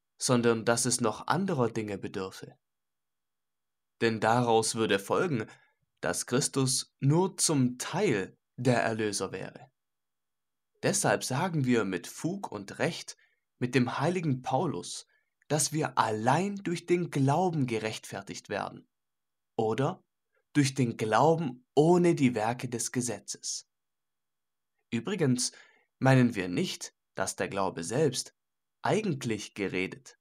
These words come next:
es ist, der uns rechtfertigt, oder dass wir wegen des Glaubens gerechtfertigt werden. Denn er ist nur ein Werkzeug, wodurch wir Christus,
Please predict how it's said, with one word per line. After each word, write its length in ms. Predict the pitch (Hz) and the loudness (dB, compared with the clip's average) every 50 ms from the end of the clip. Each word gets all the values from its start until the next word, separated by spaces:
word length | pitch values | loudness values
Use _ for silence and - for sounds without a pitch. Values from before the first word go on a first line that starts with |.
| _ _ _ _ _ _ _ _ _ - | _ _ _ _ _ _ _ _ _ -2
es 240 | 123 117 - - - | 0 2 2 0 0
ist, 420 | - 120 123 120 - - - - _ _ _ - | -2 -2 -2 -2 -2 -2 -6 -12 _ _ _ 0
der 140 | 135 117 - | 0 2 2
uns 260 | 107 101 - - 113 | 0 -2 -4 -4 -2
rechtfertigt, 680 | 120 - - - - - 113 92 - - - - - _ _ _ _ _ _ _ _ _ _ _ _ _ _ _ | -2 -4 -4 -4 -4 -4 -4 -4 -6 -8 -14 -20 -20 _ _ _ _ _ _ _ _ _ _ _ _ _ _ _
oder 240 | - 143 135 123 123 | 4 4 6 6 4
dass 280 | 117 120 117 120 - - | 4 4 2 0 0 0
wir 200 | 117 113 107 104 | 0 0 2 2
wegen 240 | 117 113 113 113 104 | 2 2 2 0 -2
des 300 | 107 98 - - - - | -2 -2 -4 -4 -6 -6
Glaubens 640 | 127 110 107 117 175 220 220 160 127 120 - - | -4 2 4 4 6 6 4 4 2 2 0 0
gerechtfertigt 800 | - 117 101 104 107 - - - - 90 78 - - - - - | -2 -2 -4 -2 -4 -6 -8 -8 -8 -8 -8 -8 -10 -14 -12 -10
werden. 300 | 98 95 92 - - - _ _ _ _ _ _ _ _ _ _ _ _ _ _ _ _ _ _ _ _ _ _ _ _ _ _ _ _ | -10 -10 -10 -12 -14 -20 _ _ _ _ _ _ _ _ _ _ _ _ _ _ _ _ _ _ _ _ _ _ _ _ _ _ _ _
Denn 240 | 139 131 127 123 123 | 4 6 6 4 4
er 260 | 135 147 170 - - | 2 2 2 2 2
ist 220 | 147 143 - - | 2 2 2 2
nur 240 | 151 151 147 - - | 0 0 -2 0 0
ein 240 | 123 120 113 - 101 | -2 -2 -2 -2 -2
Werkzeug, 800 | 120 147 185 208 202 - - - - - 120 101 87 - - - - - - _ _ | 0 0 0 -2 -4 -8 -10 -6 -4 -2 -2 -2 -2 -4 -6 -10 -18 -20 -20 _ _
wodurch 420 | - 131 131 139 143 139 131 131 - | 2 2 4 6 4 4 4 2 -2
wir 240 | 98 90 90 - | -4 -4 -4 -6
Christus, 800 | - - - 147 196 - - - 113 98 - - - - - - | -8 -6 -4 0 0 0 0 0 0 -2 -2 -2 -2 -4 -6 -8